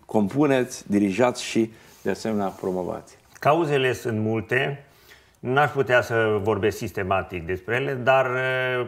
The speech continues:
Speaker 2: pot să încerc, uh, câteva aspecte. Deci, odată,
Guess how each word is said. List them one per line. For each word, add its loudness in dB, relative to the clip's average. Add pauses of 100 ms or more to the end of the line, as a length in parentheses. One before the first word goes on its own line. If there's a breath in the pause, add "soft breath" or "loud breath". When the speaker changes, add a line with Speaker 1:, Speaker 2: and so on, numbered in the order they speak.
Speaker 2:
pot -4
să -8
încerc, 0
uh, -6 (380)
câteva 0 (580 soft breath)
aspecte. -2
Deci, -2
odată, 0